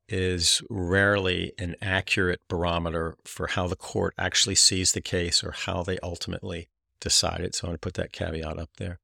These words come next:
Two, if you are arguing on a twelve B six motion to dismiss, if you are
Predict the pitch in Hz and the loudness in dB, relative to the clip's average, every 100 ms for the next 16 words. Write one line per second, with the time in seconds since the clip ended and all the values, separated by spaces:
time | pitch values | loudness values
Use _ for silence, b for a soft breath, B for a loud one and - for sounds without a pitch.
0 | _ - 170 151 131 - 113 - - 117 | _ 2 4 4 2 2 -2 -2 -2 0
1 | 123 - 113 107 - 117 117 120 120 110 | 0 0 0 0 0 2 2 2 0 0
2 | 104 101 98 98 101 95 - 107 98 90 | -2 -4 -2 -2 -2 -2 0 0 0 -2
3 | 92 87 - 95 - - 90 90 - 85 | -2 0 0 0 0 0 0 -4 -4 -6
4 | - 85 85 - 82 82 - - 95 - | -6 -2 0 0 -2 0 0 0 -6 -8
5 | 101 101 - 101 92 92 87 | -4 -4 -4 -6 -4 -2 -4